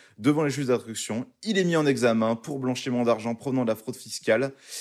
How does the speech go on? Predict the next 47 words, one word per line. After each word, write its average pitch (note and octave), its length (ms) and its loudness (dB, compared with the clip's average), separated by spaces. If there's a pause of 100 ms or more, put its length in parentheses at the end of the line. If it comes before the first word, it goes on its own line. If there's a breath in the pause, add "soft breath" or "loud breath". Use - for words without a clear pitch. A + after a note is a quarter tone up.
(320 loud breath)
Et G#3+ 80 6
en F#3+ 80 4
deux D#3+ 140 4
mille D3+ 160 2
seize, D3 320 -2
il A#2+ 100 -2
est G#2+ 100 0
condamné D#3 380 2
en C3+ 80 4
première B2+ 340 -2
instance B2 360 -4
à F#2+ 60 -4
trois D3+ 280 0
ans D#3 60 -2
de C#3+ 40 -6
prison B2+ 300 -2
ferme, A2 400 0
cinq - 380 -2
ans F#3 80 -2
d'inéligibilité. C#3 1000 -2 (400 soft breath)
Mais C#3 320 6 (260)
en A#2 160 0
mai C3+ 200 6
deux E3 100 2
mille C#3 160 4
dix-huit, A#2+ 300 0
c'est B2+ 140 -4
là B2 120 8
où A2+ 80 6
la G2+ 120 2
justice G#2 360 -8
est G2+ 60 -4
bien G2+ 120 -4
faite, C#3 360 -6 (260 soft breath)
Cahuzac D3+ 400 4
est C3+ 40 -4
finalement C3+ 280 2
condamné C3+ 320 2
à A#2+ 100 4
deux C#3 200 2
ans D3+ 40 2
de C#3 60 -4
prison B2+ 300 -6
ferme C3+ 260 0
avec G#2 180 -2
une A#2 120 0
peine D#3 320 6